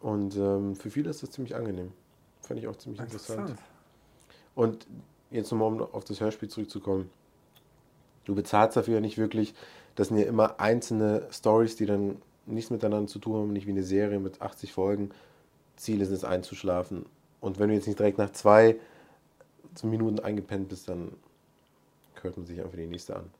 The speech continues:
Speaker 1: Also verstehe ich deinen Punkt auf jeden Fall.
Speaker 2: Krass.
Speaker 1: Aber wo
Speaker 2: Ja,
Speaker 1: wir gerade
Speaker 2: auf
Speaker 1: beim
Speaker 2: jeden
Speaker 1: Thema
Speaker 2: Fall.
Speaker 1: sind, hast du so Folgen, oh, was heißt Folgen, hast du so Filme oder irgendwelche bestimmte Sachen, Hörspiele von damals, von der Kindheit, die du so richtig gefeiert hast, die du so ziemlich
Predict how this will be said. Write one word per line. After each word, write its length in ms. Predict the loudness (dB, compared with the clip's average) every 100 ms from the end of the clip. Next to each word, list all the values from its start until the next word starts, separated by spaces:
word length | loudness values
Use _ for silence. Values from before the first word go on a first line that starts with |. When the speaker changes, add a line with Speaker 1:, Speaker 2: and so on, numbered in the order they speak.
| -16
Speaker 1:
Also 140 | -14
verstehe 300 | -12 -14 -12
ich 80 | -12
deinen 140 | -10 -14
Punkt 200 | -12 -12
auf 140 | -12
jeden 120 | -14
Fall. 200 | -10 -12 -12 _ _ _ _ _ -20 _
Speaker 2:
Krass. 180 | -20 -20 -20 -2
Speaker 1:
Aber 120 | 2
wo 20 | 4
Speaker 2:
Ja, 40 |
Speaker 1:
wir 40 | 2
gerade 40 |
Speaker 2:
auf 60 | -2
Speaker 1:
beim 60 | -4
Speaker 2:
jeden 60 | -2
Speaker 1:
Thema 120 | -2
Speaker 2:
Fall. 80 | -2
Speaker 1:
sind, 120 | -2
hast 160 | -2
du 40 | 0
so 360 | 2 2 0 -8
Folgen, 680 | -10 -4 -2 -2 -2 -6 -8 -12 _ _ _ -16
oh, 440 | -12 -12 -10 -8
was 120 | -6
heißt 140 | -8 -6
Folgen, 240 | -4 -2
hast 140 | -4 -4
du 40 |
so 100 | -6
Filme 540 | 2 6 6 4 0 -4 -18 -20 -20 -20 _
oder 100 | -4
irgendwelche 320 | -4 -4 -4 -6
bestimmte 400 | -6 -4 -2 0
Sachen, 420 | 0 2 0 0
Hörspiele 420 | 0 -4 -2 -2
von 180 | 0 2
damals, 280 | 4 2 0
von 100 | -2
der 80 | -2
Kindheit, 580 | -2 0 0 -2 -6 -20 -20 _ _ _ _ _
die 40 | -6
du 60 |
so 80 | -2
richtig 280 | -4 -4 -4
gefeiert 420 | -4 4 4 4
hast, 240 | 0 -8 -12 _
die 60 | -12
du 60 | -8
so 220 | -6 -8 -14
ziemlich 280 | -12 -8 -8